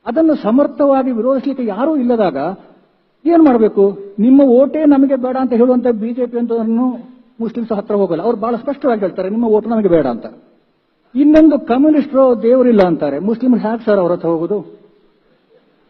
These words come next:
ಇಂಥ ಸ್ಥಿತಿಯಲ್ಲಿ ಇತ್ತೀಚೆಗೆ ಒಂದು ಏಳೆಂಟು ವರ್ಷಗಳಿಂದ ಒಂದು ಹೊಸ ಪಕ್ಷದ ಎಂಟ್ರಿ ಆಗಿದೆ ಸರ್ ನಮ್ಮೂರಿಗೆ. ಮುಸ್ಲಿಮರ ರಕ್ಷಣೆ ನಮ್ಮಿಂದ ಮಾತ್ರ ಸಾಧ್ಯ.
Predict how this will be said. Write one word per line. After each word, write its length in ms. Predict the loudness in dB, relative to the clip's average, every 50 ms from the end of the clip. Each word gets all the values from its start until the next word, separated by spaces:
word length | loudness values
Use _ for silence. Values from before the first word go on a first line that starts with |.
| _ _ _ _ _ _ -2
ಇಂಥ 280 | 2 2 2 2 2 2 2 2 0
ಸ್ಥಿತಿಯಲ್ಲಿ 680 | -2 -4 -6 -2 0 0 0 0 0 0 0 0 0 0 0 -2 -4 -10 -16 -20 _ _ _ _ _ _ _ 0
ಇತ್ತೀಚೆಗೆ 680 | 0 0 0 -12 -2 2 2 2 4 2 0 0 0
ಒಂದು 420 | -2 -2 -2 -2 0 -2 -2 -4 -2
ಏಳೆಂಟು 520 | 0 2 2 4 4 2 2 2 2 0
ವರ್ಷಗಳಿಂದ 560 | 0 0 0 -2 -4 -4 -2 -2 -2 0 -2
ಒಂದು 440 | -2 -4 -4 -4 -4 -4 -2 -2 -4
ಹೊಸ 320 | -4 0 0 0 2 2 2 0 2 0
ಪಕ್ಷದ 320 | -2 -4 -2 -4 -4 -2
ಎಂಟ್ರಿ 360 | 0 0 0 -2 -2 -2 -2
ಆಗಿದೆ 240 | -2 -2 -4 -6 -8
ಸರ್ 160 | -10 -12 -18 -18 _ _ _ _ _ _ _ _ _
ನಮ್ಮೂರಿಗೆ. 360 | _ _ -12 -10 -10 -10 -12 -16 -20 _ _ _ _ _ _ _ _ _ _ _ _ _ _ _ _ _ _ _ _ _ _ _ _ _ _ _ _ _ _
ಮುಸ್ಲಿಮರ 500 | -4 -4 -4 -2 0 2 4 4 4 4 2
ರಕ್ಷಣೆ 380 | 0 0 -4 -4 -4 -4 -2 -2
ನಮ್ಮಿಂದ 380 | -2 0 2 2 4 4 4 4
ಮಾತ್ರ 500 | 4 2 2 -2 -4 -14 -20 -4 0 0 0
ಸಾಧ್ಯ. 480 | 2 0 -4 -4 -4 -6 -6 -6 -6